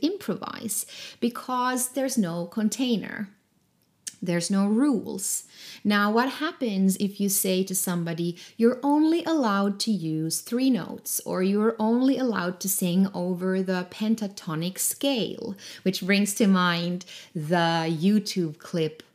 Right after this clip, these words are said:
um, from, I don't know if it's a science fair or if it's a ted Talk, uh, type of thing. I'm gonna look it up, with Bobby McFerrin demonstrating the power of the pentatonic scale.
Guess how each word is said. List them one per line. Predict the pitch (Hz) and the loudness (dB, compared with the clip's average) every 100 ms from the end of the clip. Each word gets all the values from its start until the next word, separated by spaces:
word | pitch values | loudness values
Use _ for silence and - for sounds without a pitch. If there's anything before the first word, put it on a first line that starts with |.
| - - - - | -20 -20 -10 -2
um, | 165 151 151 151 147 147 143 | 0 0 0 0 0 -2 -4
from, | - 175 185 | -2 0 0
I | 175 185 | 0 4
don't | 233 220 | 6 6
know | 170 165 165 - - | 6 0 -4 -6 -6
if | 170 | -4
it's | 180 - | -4 -4
a | 165 | -4
science | - 233 262 262 247 - | -2 2 2 2 2 -2
fair | - 233 226 226 233 | -4 -2 2 2 2
or | 196 180 | 0 -2
if | 175 | -2
it's | 165 175 | -6 -6
a | |
ted | - - 254 240 214 | -8 -8 -2 -2 -2
Talk, | - 220 208 202 196 - - - - - | -2 0 0 -2 -6 -14 -16 -18 -16 -2
uh, | 180 175 - | 0 0 -4
type | - 185 180 | -6 -4 -4
of | 180 | -8
thing. | - 175 175 | -4 -2 0
I'm | - | 2
gonna | 185 180 | 2 2
look | 180 175 | 0 0
it | 170 | -2
up, | 156 - | -2 -4
with | 175 160 - | -4 -4 -2
Bobby | 180 180 214 | 0 4 6
McFerrin | 233 233 - 196 175 160 170 208 226 - - - - | 4 0 -2 -2 0 -2 0 2 0 -2 -16 -18 -2
demonstrating | 180 185 190 185 - 175 165 160 160 160 | 2 4 4 4 0 -2 -2 -2 -2 -4
the | - 151 156 | -6 -4 -4
power | - - 175 165 165 160 160 | -6 -8 -4 -2 0 -2 -2
of | 165 151 147 | -2 -2 -4
the | - | -10
pentatonic | - - 151 147 - - 143 139 139 | -12 -8 -8 -8 -12 -8 -6 -6 -6
scale. | - - 151 143 - 196 | -6 -4 -6 -6 -10 -12